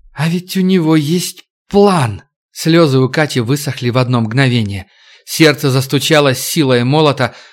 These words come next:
а высокая грудь заходила ходуном. «Мужчины! Настоящие мужчины!»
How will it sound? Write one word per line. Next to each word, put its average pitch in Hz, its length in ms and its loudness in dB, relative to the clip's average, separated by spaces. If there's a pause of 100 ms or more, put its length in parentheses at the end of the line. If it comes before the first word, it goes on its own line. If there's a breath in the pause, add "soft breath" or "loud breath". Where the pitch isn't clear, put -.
(120 loud breath)
а 127 120 -2
высокая 143 420 2
грудь 131 280 0
заходила 131 540 -2
ходуном. 135 600 0 (440 loud breath)
«Мужчины! 143 680 -2 (560)
Настоящие 147 840 0
мужчины!» 131 680 0